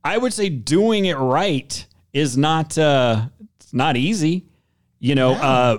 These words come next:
Speaker 1: for however many years, Curb Your Enthusiasm is not a scripted show.
Speaker 2: Right.
Speaker 1: The, the situations, I haven't seen the script with my own eyes, but I've heard them described as the,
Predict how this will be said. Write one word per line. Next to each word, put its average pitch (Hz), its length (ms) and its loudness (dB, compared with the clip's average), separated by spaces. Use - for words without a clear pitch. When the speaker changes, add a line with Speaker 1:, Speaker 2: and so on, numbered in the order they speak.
Speaker 1:
for 131 360 0
however 160 440 0
many 160 260 0
years, 175 340 0
Curb 175 280 -2
Your 160 120 0
Enthusiasm 131 640 0
is 104 100 -2
not 131 200 2
a 139 40 -2
scripted 143 460 -4
show. 135 400 -4
Speaker 2:
Right. 151 280 -4
Speaker 1:
The, 127 300 0
the 123 440 -2
situations, 160 1400 -2
I 127 120 -4
haven't 180 260 -2
seen 170 320 -4
the 156 60 -4
script 147 300 -4
with 139 80 -6
my 135 140 0
own 131 160 0
eyes, 107 280 -2
but 104 100 -2
I've 107 160 -2
heard 147 280 -2
them 135 140 0
described 120 580 -2
as 101 280 -6
the, 107 160 -6